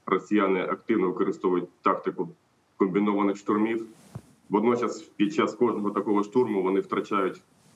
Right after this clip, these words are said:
десятки особового складу, втрачають танки, броньовану військову техніку. Тому сказати, що це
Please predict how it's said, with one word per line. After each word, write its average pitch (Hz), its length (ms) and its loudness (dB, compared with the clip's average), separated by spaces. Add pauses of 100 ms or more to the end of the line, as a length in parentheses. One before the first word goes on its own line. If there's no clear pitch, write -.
(340)
десятки 107 640 0 (960)
особового 107 460 2
складу, 107 520 -2 (580)
втрачають 104 540 2 (320)
танки, 117 460 0 (180)
броньовану 101 480 2
військову 98 320 0
техніку. 98 560 -4 (540)
Тому 101 280 2
сказати, 101 400 -2
що 95 140 -4
це 95 320 2